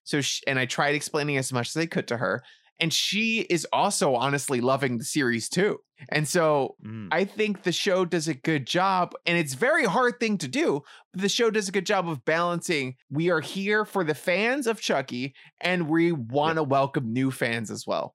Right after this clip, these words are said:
Speaker 2: Yeah, I, I, I totally agree. And, and, and I think the reason is, is because even the,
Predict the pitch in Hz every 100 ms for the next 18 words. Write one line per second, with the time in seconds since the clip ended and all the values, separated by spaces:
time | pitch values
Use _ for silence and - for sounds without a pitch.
0 | - 180 165 143 156 151 147 143 139 156
1 | 143 127 104 104 - 123 135 135 131 -
2 | 127 120 - 113 107 160 147 135 117 110
3 | 104 117 120 110 123 107 107 107 107 98
4 | - 95 95 87 92 - 113 104 101 98
5 | 92 - - 143 180 208 - 120 135